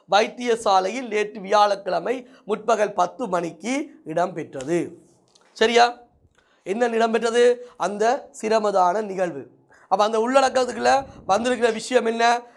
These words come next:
எங்க இடம்பெற்றிருக்குது, யாராலே அது மேற்கொள்ளப்பட்டிருக்குது, எத்தனை மணிக்கு மேற்கொள்ளப்பட்டிருக்குது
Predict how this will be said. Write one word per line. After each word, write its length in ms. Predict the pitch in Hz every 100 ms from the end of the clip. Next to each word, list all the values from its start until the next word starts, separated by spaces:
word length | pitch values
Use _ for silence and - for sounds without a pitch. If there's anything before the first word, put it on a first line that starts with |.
| - 190
எங்க 260 | 247 269 254
இடம்பெற்றிருக்குது, 640 | 226 220 214 180 190 196 233 190 - _ _ _ _ _ _ _ _ _ - _
யாராலே 580 | 165 208 240 277 262 262 240
அது 80 | 190
மேற்கொள்ளப்பட்டிருக்குது, 880 | 214 240 233 214 202 180 180 185 214 175 - _ _ _ 220
எத்தனை 240 | 214 294 277 240
மணிக்கு 300 | 269 233 294 233
மேற்கொள்ளப்பட்டிருக்குது 840 | 240 247 220 220 190 180 175 220